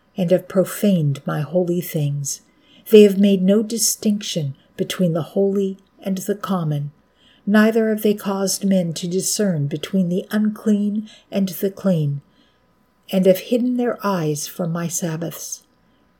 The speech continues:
So I am profaned among them. Her princes within it are like wolves ravening the prey, to shed blood and to destroy souls, that they may get dishonest gain.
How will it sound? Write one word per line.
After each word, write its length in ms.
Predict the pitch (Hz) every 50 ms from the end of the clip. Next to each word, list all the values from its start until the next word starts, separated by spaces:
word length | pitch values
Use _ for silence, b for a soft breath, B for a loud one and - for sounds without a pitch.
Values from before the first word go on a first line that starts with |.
| _ _ - _
So 260 | - - - 202 196
I 200 | - 202 208 214
am 160 | 214 208 175 -
profaned 800 | - 185 165 - - - - 214 202 196 196 185 160 143 147 - - -
among 340 | 175 160 156 156 156 156
them. 300 | 147 151 151 147 151 151 - _ B B B B B B B B
Her 160 | - - 208
princes 720 | 202 - - - 247 247 254 - - - 175 156 147 - 165
within 340 | 180 175 - 196 196 175
it 220 | 156 160 165 - - -
are 100 | - 180
like 240 | 175 180 165 - -
wolves 720 | 165 180 196 214 208 196 180 165 156 147 151 - - 185
ravening 560 | 185 196 202 202 202 196 196 170 165 160 160
the 100 | 160 151
prey, 480 | 151 - - 180 165 156 151 156 151 B B B B B B B B -
to 120 | - 214
shed 380 | - - - 233 220 214 226 190
blood 440 | 202 208 196 185 165 151 143 143 b b b b b b -
and 160 | 196 190 -
to 100 | - 202
destroy 640 | 190 208 202 196 - - - - 214 202 190 170 151
souls, 720 | 147 - - - 185 170 170 160 151 156 165 - - - b b b b b
that 180 | - 196 180 -
they 140 | 196 202 208
may 180 | 208 214 202
get 360 | 196 - 202 180 - - - - _ _ _
dishonest 800 | - 208 196 196 - 180 160 160 156 156 147 - - - -
gain. 420 | - 175 160 156 147 143 143 147